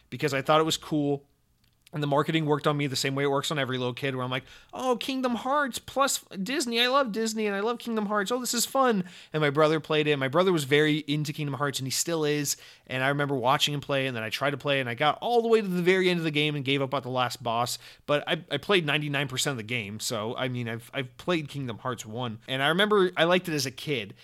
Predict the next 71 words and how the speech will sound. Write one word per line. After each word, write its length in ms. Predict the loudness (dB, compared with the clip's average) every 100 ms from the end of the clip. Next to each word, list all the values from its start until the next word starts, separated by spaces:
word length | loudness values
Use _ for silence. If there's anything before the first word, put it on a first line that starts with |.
| -16
And 100 | -4
then 100 | 0
when 80 | 0
Kingdom 220 | 2 2
Hearts 240 | 2 2 0
two 220 | 0 -2
came 180 | 0 2
out, 180 | 4 4
I 100 | 4
watched 260 | 4 2
my 80 | 2
brother 260 | 2 2 2
play 200 | 2 2
it, 80 | 2
but 60 |
I 40 | 0
didn't 200 | 0 -2
play 120 | -4
it 60 |
myself. 560 | -2 -6 -2 0 0 -2 -14 -14 -4
And 80 |
then 140 | -4 -2
the 100 | -4
D 340 | -4 -2 4
S 200 | 4 4
one 120 | -2
came 220 | -4 -2 0
out, 160 | 0
and 80 | 0
then 80 | -4
the 80 | -6
four 240 | 2 2
hundred 320 | 2 0 0
seventy-nine 480 | 0 2 0 0 -2 -2
other 260 | -2 -2
games 280 | -2 -2 -4
that 60 | -6
came 200 | -4 -2
out 120 | 0
on 160 | -2 -8 -16 -18
P 140 | -2 0
S 100 | 0
P, 220 | -2 -2
P 120 | 0
S 120 | -2
Vita, 340 | -2 0 0 -2
D 300 | -4 -2 0
S, 260 | 0 -2 -6 -18 _
and, 320 | -8 -8 -8
uh, 340 | -8 -8 -12 -10
Game 180 | -6 -2
Boy 100 | -2
Advance, 420 | -2 -2 -2 -4 -6 -14
fucking 320 | -6 -6 -4
N-Gage. 720 | -6 -4 -2 -2 0 0 0 0
What 120 | 0
else 160 | 0 -2
did 80 | -6
it 80 | -6
come 160 | -6
out 140 | -4 -4
on? 160 | -6
Like, 100 | -10
literally 400 | -4 0 2 2 0
everything 400 | -2 -2 -2 -4
with 100 | -4
a 60 |
fucking 300 | -4 -4 -2
display 520 | -2 -2 -4 -4 -2 -2
and 160 | -4
microprocessor. 800 | -8 -8 -6 -4 -4 -4 -4 -6